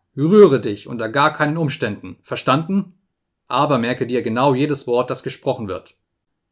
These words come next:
Dann sank er wieder todmatt in seine Kissen zurück, und seinen im Befehlston gesprochenen Worten folgte das sinnlose Gemurmel eines im Fieber liegenden Sterbenden.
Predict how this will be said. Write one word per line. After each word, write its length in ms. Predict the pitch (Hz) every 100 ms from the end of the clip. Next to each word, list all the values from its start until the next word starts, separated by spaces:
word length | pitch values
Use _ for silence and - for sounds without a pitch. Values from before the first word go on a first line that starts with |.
| _
Dann 340 | 113 110 123 127
sank 260 | 123 131
er 160 | 104 110
wieder 260 | 139 135
todmatt 440 | - 160 160 135 139
in 80 | 127
seine 200 | 123 123
Kissen 320 | 147 139 139
zurück, 580 | 147 127 98 - - _
und 180 | - 156
seinen 300 | 139 117 220
im 120 | 110
Befehlston 580 | 104 - 165 170 - 123
gesprochenen 540 | 113 - 120 117 107 110
Worten 420 | 113 - 131 131
folgte 380 | - 143 147 117
das 200 | 104 -
sinnlose 420 | 170 143 127 110
Gemurmel 480 | 113 110 120 123 127
eines 320 | 107 104 -
im 100 | 101
Fieber 380 | - 160 143 117
liegenden 340 | 117 117 123
Sterbenden. 640 | - 110 95 98 90 -